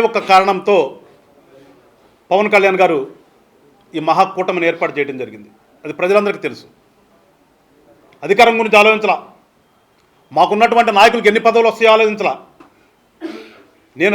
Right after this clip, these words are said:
రాజకీయ పార్టీ పెట్టింది రాష్ట్రంలో ఒక మార్పు రాజకీయాలు చేయాలి, రాష్ట్రం హితం కోసమని చెప్పేసి ఒకే ఒక ఆలోచనతో ఆ రోజున ఎంతమంది ఎన్ని మాటలు అన్నా కానీ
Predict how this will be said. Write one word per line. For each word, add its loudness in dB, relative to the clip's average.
రాజకీయ 2
పార్టీ 2
పెట్టింది -2
రాష్ట్రంలో -2
ఒక -8
మార్పు 4
రాజకీయాలు 2
చేయాలి, 4
రాష్ట్రం 2
హితం -2
కోసమని 0
చెప్పేసి -2
ఒకే -2
ఒక -6
ఆలోచనతో 0
ఆ 6
రోజున 4
ఎంతమంది 0
ఎన్ని 0
మాటలు 0
అన్నా 0
కానీ 0